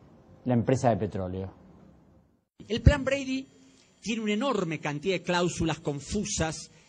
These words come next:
Speaker 2: extensas, y una de ellas burlesca, porque en una de las cláusulas, a los efectos de fijar un plazo en el cual el Ecuador tuviera derecho a algún tipo de cuestionamiento,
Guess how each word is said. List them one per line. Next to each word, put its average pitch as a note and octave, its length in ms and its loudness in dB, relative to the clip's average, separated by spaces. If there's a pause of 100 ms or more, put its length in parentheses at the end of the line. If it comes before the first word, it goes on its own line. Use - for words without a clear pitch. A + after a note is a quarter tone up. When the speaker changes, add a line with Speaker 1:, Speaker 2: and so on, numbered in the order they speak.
(100)
Speaker 2:
extensas, E3+ 840 -2 (720)
y G3 120 0
una C4 180 2
de A#3+ 80 2
ellas A#3+ 240 8
burlesca, E3+ 840 2 (840)
porque E3+ 280 6
en F#3+ 60 0
una C4+ 160 -4
de A#3+ 80 0
las G#3+ 140 2
cláusulas, E3+ 880 4 (440)
a D3 100 -4
los D3+ 180 -2
efectos G3+ 440 -2
de E3 80 -2
fijar E3+ 580 0 (340)
un F#3 220 -4
plazo D#3 680 4 (320)
en D3 140 -2
el C#3+ 180 -2
cual G3 420 4 (160)
el D#3 120 -2
Ecuador D#3 500 2
tuviera F3 380 0
derecho D#3+ 380 0
a D3 60 0
algún F#3 380 -6
tipo E3+ 380 6
de E3 140 0
cuestionamiento, C3 960 -4